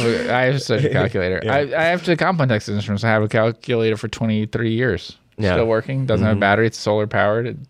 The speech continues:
Speaker 1: never had to have anything changed about it. I used it every day of my life for the last twenty-three years.
Speaker 2: Look at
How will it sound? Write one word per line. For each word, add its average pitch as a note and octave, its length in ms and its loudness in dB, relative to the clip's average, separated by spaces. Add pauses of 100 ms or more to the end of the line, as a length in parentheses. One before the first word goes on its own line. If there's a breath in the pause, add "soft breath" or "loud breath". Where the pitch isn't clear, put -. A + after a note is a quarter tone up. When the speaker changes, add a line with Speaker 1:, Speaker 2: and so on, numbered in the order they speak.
Speaker 1:
never G#2 300 -2
had G2 180 0
to G2+ 340 -2
have G2+ 140 2
anything G2+ 220 2
changed G#2 240 0
about G#2 180 4
it. G#2 40 4
I - 20 4
used G2+ 340 0
it G#2 80 4
every G#2 240 4
day G2+ 140 4
of G2+ 80 4
my G2+ 100 2
life G#2 160 4
for - 80 -4
the F#2 60 0
last F#2 260 0
twenty-three G2+ 320 -2
years. F2 220 -2
Speaker 2:
Look F#2+ 100 0
at G#2+ 340 0